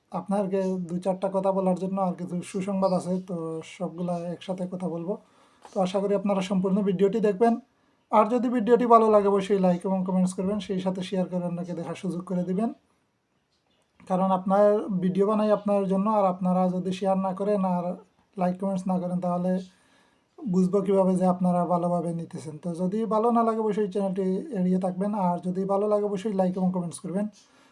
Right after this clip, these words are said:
তো আপনারা, গতকাল আমি একটা ভিডিও দিয়েছিলাম, অনেক সুন্দর একটা আপডেট দিয়েছিলাম নাপোলি শহর নিয়ে, বিশেষ করে নাপোলি বলতে কাম্পানিয়া অঞ্চলেরই বলতে পারেন। তো নাপোলি, আমরা নাপোলি বলতে অনেক সময় সালেনো, কাসেতা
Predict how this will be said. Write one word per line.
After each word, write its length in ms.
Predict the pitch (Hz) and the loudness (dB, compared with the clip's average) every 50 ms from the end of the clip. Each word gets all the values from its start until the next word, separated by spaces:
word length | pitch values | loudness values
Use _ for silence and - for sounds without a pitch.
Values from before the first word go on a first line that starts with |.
| _ _ _ | _ _ _
তো 40 | 214 202 | 2 4
আপনারা, 420 | 202 196 190 220 214 226 226 233 233 233 233 233 226 233 202 | 4 4 4 4 4 8 8 10 10 10 8 6 4 0 -2
গতকাল 380 | 208 190 196 208 202 233 233 233 | -4 -2 -2 0 2 6 6 6
আমি 140 | 220 220 220 | 4 4 0
একটা 180 | 196 - 214 196 | -2 -2 -2 -2
ভিডিও 300 | 185 196 165 165 190 185 | 0 -2 0 0 0 0
দিয়েছিলাম, 380 | 190 196 185 - 190 180 185 185 | 0 0 -2 0 0 2 2 2
অনেক 220 | 185 180 180 185 - | 2 2 0 -2 -2
সুন্দর 260 | - 180 175 180 185 | -4 -4 -2 0 -2
একটা 180 | 185 185 - 196 185 | -2 -2 0 0 0
আপডেট 280 | 180 160 170 185 180 160 | 0 0 -2 -2 -2 -2
দিয়েছিলাম 420 | 170 175 160 - 175 160 170 185 196 220 - _ _ _ _ _ _ _ _ _ _ _ _ - | -4 -6 -6 -6 -6 -4 -2 -2 -2 -4 -6 _ _ _ _ _ _ _ _ _ _ _ _ 0
নাপোলি 340 | 180 175 175 - 190 202 208 | 0 2 2 2 4 4 4
শহর 220 | 190 202 190 180 175 | 4 4 2 2 2
নিয়ে, 160 | 175 180 160 | 2 0 -2
বিশেষ 240 | 175 175 175 156 - | -2 -4 -6 -8 -6
করে 200 | - 190 175 185 190 190 190 269 247 185 | -6 -4 -2 -2 -4 -4 -6 -10 -8 -4
নাপোলি 360 | 190 175 180 - 190 196 226 233 | -4 -4 -2 -2 -4 -4 -2 0
বলতে 240 | 226 226 208 220 220 220 214 208 214 | 0 0 0 0 -2 -2 -2 -4 -2
কাম্পানিয়া 440 | 208 202 185 190 208 202 208 208 208 | -2 -2 2 2 2 2 2 2 0
অঞ্চলেরই 440 | 202 185 196 185 185 185 185 180 165 | 0 0 0 0 2 2 2 2 0
বলতে 240 | 175 170 - 185 - | -2 -4 -6 -8 -8
পারেন। 260 | - 160 160 175 180 185 185 - | -8 -8 -6 -2 -2 -2 -2 -4
তো 100 | 190 180 175 170 | -6 -6 -6 -6
নাপোলি, 440 | 170 165 160 - 180 170 180 185 180 180 190 - - _ _ _ _ _ _ _ _ - | -8 -10 -8 -8 -6 -2 0 0 0 0 -2 -6 -10 _ _ _ _ _ _ _ _ -8
আমরা 260 | 190 170 160 170 170 165 165 160 | -6 -6 -4 -6 -6 -6 -8 -8
নাপোলি 340 | 160 170 165 - 180 165 185 185 | -8 -10 -8 -8 -6 -4 -4 -2
বলতে 260 | 185 185 175 185 180 180 175 - - - - - - - _ _ | -2 -2 0 0 0 0 0 -2 -6 -16 -20 -20 -20 -20 _ _
অনেক 180 | 220 185 185 185 | 0 2 2 2
সময় 240 | 185 190 180 180 175 | 2 2 2 0 0
সালেনো, 500 | - - 180 170 170 175 170 170 175 175 180 180 180 | 0 -2 -4 -4 -2 -4 -4 -4 -2 -2 -2 -2 -2
কাসেতা 400 | - 170 - 185 180 185 - | -6 -8 -6 -6 -8 -6 -6